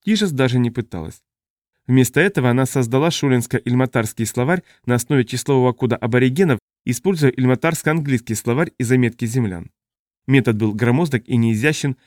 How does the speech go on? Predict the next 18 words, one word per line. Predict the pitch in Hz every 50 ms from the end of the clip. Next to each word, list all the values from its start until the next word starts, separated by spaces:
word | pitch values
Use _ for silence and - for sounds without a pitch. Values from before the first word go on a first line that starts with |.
| _ _
понять | _ 135 143 190 214 -
послание | - 147 - - 156 160 160 147 131
могли | - 131 131 127 156 202
только | - - 135 123 - 143
грамотные | 131 120 123 117 113 117 113 - 120 120 123
ильматариане. | - 123 107 110 113 110 - 127 127 113 92 90 90 90 - _ _ _ _ _ _ _ _ _ _ _ _ _ _ _ _ _ _
Тижес | 170 202 170 160 131
даже | 117 131 151 127 135 143 -
не | 151 143 147
была | 131 131 131 131 127
уверена, | 123 120 139 175 151 127 113 110 107
что | - - 123 123 - -
все | - - - 139
жители | 123 123 135 120 123 123 123 123 -
региона | 127 127 117 117 127 151 165 151 123 110
используют | - 127 - - - 147 139 113 117 127 107
для | 107 120
записей | 110 139 160 - - 123 - 117 110 -